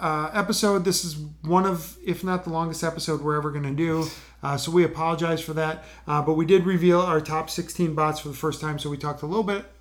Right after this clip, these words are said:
more about them than we normally would. And then we also,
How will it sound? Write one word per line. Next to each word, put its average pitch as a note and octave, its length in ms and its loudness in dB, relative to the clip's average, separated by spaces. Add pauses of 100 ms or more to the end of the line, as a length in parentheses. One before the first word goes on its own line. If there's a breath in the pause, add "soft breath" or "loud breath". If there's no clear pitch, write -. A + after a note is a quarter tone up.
(120)
more F#3 320 2
about E3 320 0
them D#3+ 180 -2
than D#3 160 -4
we D3 80 -2
normally G3+ 400 2
would. G3 340 2 (360 loud breath)
And F3 120 0
then F3+ 200 6
we F3+ 160 6
also, E3 800 0